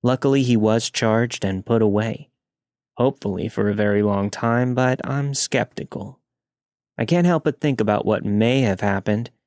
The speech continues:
if I would have opened the door. I'm also very glad that my roommate wasn't home. If she would have been, I may have thought that she ordered a pizza and opened the door.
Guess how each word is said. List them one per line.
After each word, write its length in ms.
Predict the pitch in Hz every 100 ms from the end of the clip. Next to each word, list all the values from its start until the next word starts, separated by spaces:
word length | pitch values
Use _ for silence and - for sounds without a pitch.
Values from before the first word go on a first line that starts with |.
| _ _ _
if 200 | - 113
I 220 | 127 139
would 180 | 143 143
have 140 | 147 -
opened 320 | 135 - 135
the 40 | 127
door. 480 | 127 135 - - _ _ _ _ _ _ _ _ _ _ _ _
I'm 100 | 107
also 220 | 123 135 123
very 240 | 110 107
glad 360 | 98 107 107 110
that 120 | -
my 80 | 101
roommate 540 | 98 117 104 98 104
wasn't 360 | 110 101 101 -
home. 360 | 117 110 - - _ _ _ _ _ -
If 160 | 113
she 160 | - 135
would 260 | 107 151
have 160 | 131 101
been, 340 | 107 104 113 - _ _ _ _ -
I 220 | 123 147
may 260 | 139 135 147
have 160 | 135
thought 320 | - 156 147 -
that 120 | -
she 240 | - 180
ordered 300 | 156 101 101
a 60 | 101
pizza 360 | - 101 -
and 320 | 123 120 113 -
opened 400 | 131 151 104 -
the 100 | 101
door. 380 | 104 - -